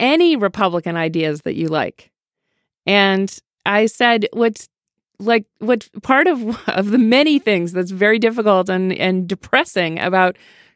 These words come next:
coming of age politically now is that the Republicans have nothing." I mean, they used to, there was, like, personal responsibility, fiscal responsibility. There's some value to family values,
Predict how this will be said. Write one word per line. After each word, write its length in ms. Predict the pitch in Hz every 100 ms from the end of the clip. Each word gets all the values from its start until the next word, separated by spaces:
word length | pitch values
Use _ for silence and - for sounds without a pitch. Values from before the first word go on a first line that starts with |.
| -
coming 360 | - 254 254
of 100 | 226
age 320 | 220 240 208 -
politically 480 | 202 214 - 185
now 600 | 180 190 269 170 - - - _ _ _ -
is 240 | 240 220
that 240 | 240 247 - -
the 140 | 226
Republicans 840 | 247 233 254 254 254 254 247 - _ -
have 200 | 233 262
nothing." 420 | 254 370 - - - _ _ _ _ -
I 40 |
mean, 80 | 262
they 180 | 277 247
used 260 | 359 - 330
to, 100 | 254
there 140 | 240
was, 200 | 226 214
like, 260 | 196 180 -
personal 540 | - 285 294 - 240 202
responsibility, 1000 | 185 196 180 - - 175 170 170 165
fiscal 680 | 165 _ _ 381 - - 208
responsibility. 800 | 185 - 180 170 175 170 165 170
There's 180 | 196 254
some 160 | - 254
value 400 | 247 254 262 269
to 260 | - 285 -
family 440 | - 285 285 294
values, 720 | 247 302 370 262 160 - -